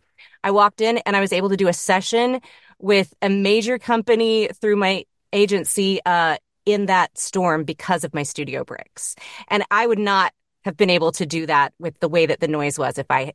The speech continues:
if I didn't have this space. So s-, we, I love Studio Bricks. I feel like it's been a really great investment for my business. Um, we actually have a giveaway right now. A part of our giveaway is a,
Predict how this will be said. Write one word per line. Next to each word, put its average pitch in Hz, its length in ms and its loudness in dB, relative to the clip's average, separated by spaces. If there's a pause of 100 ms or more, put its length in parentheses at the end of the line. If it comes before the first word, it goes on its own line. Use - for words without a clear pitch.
if 151 120 -10
I 165 80 2
didn't 156 260 -2
have 156 400 -2
this 143 180 -6
space. 135 520 -8
So 170 220 0
s-, 160 140 -4
we, 240 320 -2 (360)
I 190 100 -2
love 202 300 -2
Studio 240 300 -2
Bricks. 220 260 0
I - 80 -6
feel 180 100 -2
like 160 140 0
it's 160 100 -4
been 175 140 0
a 160 80 0
really 190 200 0
great 202 220 0
investment 175 500 -2
for 170 120 0
my 165 140 0
business. 151 600 -2 (460)
Um, 196 240 2
we 208 160 -4
actually 226 320 0
have 302 100 2
a 240 60 4
giveaway 240 760 -2
right 254 240 0
now. 233 560 0
A 190 60 -4
part 214 320 0
of 226 80 -4
our 233 100 2
giveaway 202 540 0
is 185 280 -2
a, 185 400 -2